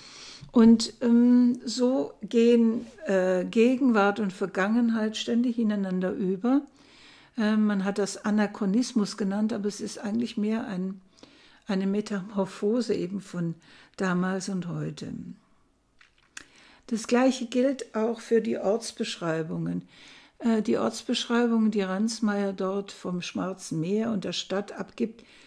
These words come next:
stimmen nicht mit der, äh, tatsächlichen Geografie des Ortes überein, sind re-, sind realitätsfremd, sind Literatur, sind Fiktion. Und,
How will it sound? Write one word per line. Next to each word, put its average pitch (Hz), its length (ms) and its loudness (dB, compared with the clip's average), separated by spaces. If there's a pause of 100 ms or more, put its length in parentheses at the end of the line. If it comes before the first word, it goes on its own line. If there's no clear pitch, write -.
stimmen 214 600 4
nicht 233 380 2
mit 175 260 -4
der, 165 340 -6 (360)
äh, - 40 -14
tatsächlichen 180 720 -4
Geografie 170 800 -4
des 190 220 -6
Ortes 180 420 -10
überein, 180 800 -4 (480)
sind 196 260 -2
re-, 220 180 0
sind 233 380 4
realitätsfremd, 208 1300 2 (260)
sind 240 480 10
Literatur, 220 880 4
sind 214 340 0
Fiktion. 170 1040 -2 (1120)
Und, 190 400 0